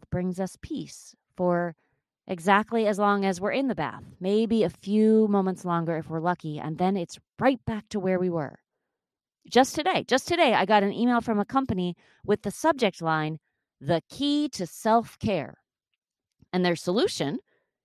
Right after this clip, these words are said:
was that I buy myself some new clothes to lounge around the house in.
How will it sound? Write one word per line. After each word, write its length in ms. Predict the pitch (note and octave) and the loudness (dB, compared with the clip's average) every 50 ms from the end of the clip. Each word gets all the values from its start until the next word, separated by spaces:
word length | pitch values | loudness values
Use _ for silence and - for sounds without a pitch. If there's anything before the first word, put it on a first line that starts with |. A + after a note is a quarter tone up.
| _ _ _ _ _ _ | _ _ _ _ _ _
was 300 | - D#3+ F3+ E3+ D3 C#3 | 0 2 2 2 2 4
that 200 | F3 E3+ E3+ - | 4 4 4 4
I 140 | E3 E3+ E3+ | 2 0 0
buy 280 | D3 A#2+ F#3+ G3 A3 | 2 2 4 4 4
myself 540 | A#3 A#3+ A#3 B3 A3+ - A#3 G#3 G#3 - - _ | 4 2 2 0 -2 0 0 0 0 0 -4 _
some 460 | - - G3 F#3 F3+ F3+ F3+ F3 F3 F3+ | -10 -4 -2 -2 0 0 -2 -2 0 2
new 180 | G#3 A#3 B3 | 2 2 2
clothes 600 | - - - A#3 A#3+ A3+ G3+ F3+ E3 E3 D#3+ - - | 0 -2 -2 2 4 4 6 4 4 0 -2 -6 -12
to 260 | - F#3 F3 E3+ E3 | -6 -2 -2 -2 -2
lounge 380 | D3+ F3 F3 F3 F3 F3 D#3 | 0 0 0 2 2 0 0
around 240 | E3+ F3 E3+ E3 E3 | 0 0 0 0 -2
the 60 | D3+ | -2
house 300 | D#3 F3+ F3 D#3 D3 - | -2 0 0 0 -2 -2
in. 220 | D3+ A#2 D2+ - | -10 -10 -10 -12